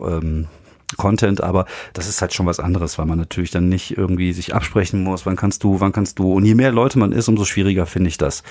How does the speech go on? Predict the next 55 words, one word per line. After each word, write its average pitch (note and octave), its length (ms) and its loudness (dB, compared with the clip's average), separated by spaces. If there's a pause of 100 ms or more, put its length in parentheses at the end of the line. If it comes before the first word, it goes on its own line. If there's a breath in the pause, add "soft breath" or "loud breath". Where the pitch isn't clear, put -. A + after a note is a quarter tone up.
(480 loud breath)
Umso, F2 500 2
äh, D#2+ 380 0 (160)
ja, D#2+ 200 -2 (840)
schwieriger G2 720 0
ist E2+ 160 -4
es F2+ 180 -6
halt, E2+ 220 0
einen F2 100 2
gemeinsamen F2 460 2
Termin D#2+ 360 0
zu - 120 -14
finden F2+ 340 -6
oder D#2+ 160 -6
was D#2 160 -6
auch D#2+ 120 -6
immer. E2 200 -4
Das E2+ 180 -6
ist G2+ 140 -6
halt, - 400 0
äh, F2+ 120 -2
gerade F#2+ 280 2
in F#2+ 80 2
der F2+ 100 0
Zeit, F#2+ 320 0 (600 loud breath)
äh, F2+ 200 -6
jetzt G2 220 -2
geht's A2+ 180 -2
vielleicht, G#2+ 320 2
aber F#2 200 2
in F#2 40 2
der F#2+ 120 2
Zeit, G2 280 0
wo F#2+ 120 2
dann F2+ 180 2
wieder F2+ 140 -2
mit F2+ 100 -2
den F2 100 -2
Auftritten F2 480 -2
viel, E2+ 320 -4
viel, F2+ 260 -6
viel - 200 -6
ist, - 260 -8
das - 160 -8
ist - 160 -12
halt D#2+ 140 -10
schwierig. E2+ 300 -6
Deswegen A2+ 540 4
ziehe - 220 -4
ich - 140 -10
gerne G#2 320 0
einfach F#2 320 -4
Sachen - 400 -6
alleine D#2+ 320 -8
durch. - 260 -10
Sorry, B2 360 4